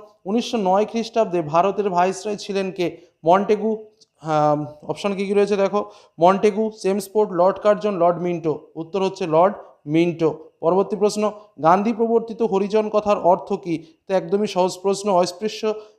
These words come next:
নিপীড়িত, ঈশ্বরের সন্তান নাকি তপশিলি জাতি? উত্তর হচ্ছে ঈশ্বরের সন্তান।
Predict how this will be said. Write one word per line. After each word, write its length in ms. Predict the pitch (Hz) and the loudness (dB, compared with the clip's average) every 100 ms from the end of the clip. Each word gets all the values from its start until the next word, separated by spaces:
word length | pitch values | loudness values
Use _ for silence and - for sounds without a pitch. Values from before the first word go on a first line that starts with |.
| - | -10
নিপীড়িত, 400 | 175 220 214 214 | -6 -2 0 2
ঈশ্বরের 400 | 190 190 202 208 | 0 0 -2 -2
সন্তান 380 | 202 208 202 202 | -2 -4 -2 -2
নাকি 220 | 190 170 | -2 -2
তপশিলি 460 | 175 160 185 190 175 | -4 -2 -4 -4 0
জাতি? 260 | 165 165 | 0 0
উত্তর 260 | 156 156 196 | -4 -2 -2
হচ্ছে 300 | 196 - 214 - - _ | -2 0 -2 -2 -20 _
ঈশ্বরের 480 | 190 185 - 202 208 | -8 -4 2 4 2
সন্তান। 540 | 202 175 165 156 165 | 0 -2 0 4 4